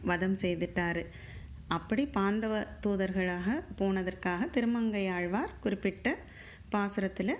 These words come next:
மங்களாசாசனம் பாடியிருக்காரு. இதுலயும் முப்பத்து மூவர் அமரர்க்கு அப்படின்னு தேவாதி தேவர்களை பற்றி குறிப்பிடுறதுனால இந்த திவ்ய தேசம்னு நாம எடுத்துக்கலாம். இன்றைய அலங்காரத்துல நான் ஆண்டாள் கண்ணாடியை வச்சிருப்பது போல அலங்காரம்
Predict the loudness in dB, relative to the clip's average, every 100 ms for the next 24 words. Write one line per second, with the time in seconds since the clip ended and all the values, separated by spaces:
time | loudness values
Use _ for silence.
0 | -4 0 2 2 2 0 0 2 0 2
1 | 2 2 0 -2 0 0 0 0 2 2
2 | 2 2 0 0 -2 0 0 2 2 0
3 | 0 2 2 0 -2 0 0 0 0 2
4 | 2 2 2 2 2 2 0 2 2 2
5 | 2 2 0 0 -2 -2 -2 -2 0 0
6 | 0 0 0 0 -4 -14 -14 -6 2 2
7 | 2 -2 -4 -2 0 2 2 2 0 0
8 | 2 2 2 2 0 -4 -10 -2 0 0
9 | -4 0 -2 -2 -10 -20 -20 -20 -2 2
10 | 4 2 0 0 2 2 2 2 0 0
11 | 0 0 0 -4 -8 0 2 2 0 0
12 | 2 2 2 0 0 0 2 2 2 2
13 | 0 -2 -2 0 -2 0 0 2 0 0
14 | 0 0